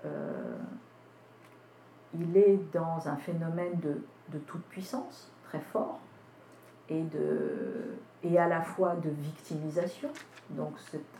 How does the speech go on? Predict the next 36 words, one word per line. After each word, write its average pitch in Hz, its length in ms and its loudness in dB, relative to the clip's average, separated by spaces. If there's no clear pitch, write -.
articulation 190 840 2
de 165 140 2
toute - 240 -4
puissance 180 560 -4
et - 20 -6
de 156 80 -6
victimisation 160 840 -6
est - 520 -8
véritablement 160 720 -4
là 165 160 0
aussi 160 280 -4
un 175 200 0
territoire 160 580 0
de, - 840 -6
de 165 40 2
la 160 180 2
perversion, 170 880 0
euh, 147 60 2
bien 165 240 -2
connue. 190 440 6
Je - 160 4
donne 214 120 10
juste 302 280 6
un 240 140 10
exemple, 202 580 8
c'est - 200 -2
une 208 160 10
lettre 190 420 8
qui 202 80 10
est 190 160 12
adressée 202 800 10
à 180 100 4
une 214 160 10
de 185 80 10
ses 185 180 2
maîtresses, 170 640 -2